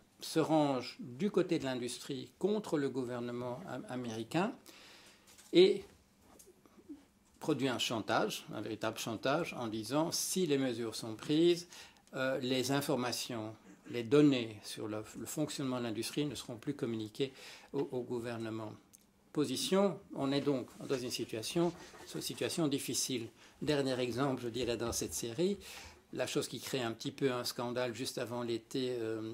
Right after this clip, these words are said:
cette, cette année-ci, euh, Monsieur Holder, euh, General Attorney of the United States, le, le ministre de la Justice, euh, américaine, qui se trouve dans une, dans une commission sénatoriale, lui pose des questions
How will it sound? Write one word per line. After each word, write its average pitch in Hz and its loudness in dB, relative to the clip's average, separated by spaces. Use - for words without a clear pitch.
cette, - -6
cette - -2
année-ci, 113 -2
euh, 127 -4
Monsieur 123 -2
Holder, 139 6
euh, 117 -6
General 127 0
Attorney 120 -2
of 117 -8
the 104 -14
United 120 -8
States, 202 2
le, 120 -4
le 110 -2
ministre 139 2
de 120 -2
la 120 2
Justice, - -4
euh, 120 -6
américaine, 131 0
qui - 0
se - -2
trouve 139 2
dans 165 8
une, 123 -2
dans 151 -2
une 151 2
commission 165 6
sénatoriale, 120 0
lui 127 4
pose 147 8
des 127 0
questions 180 -2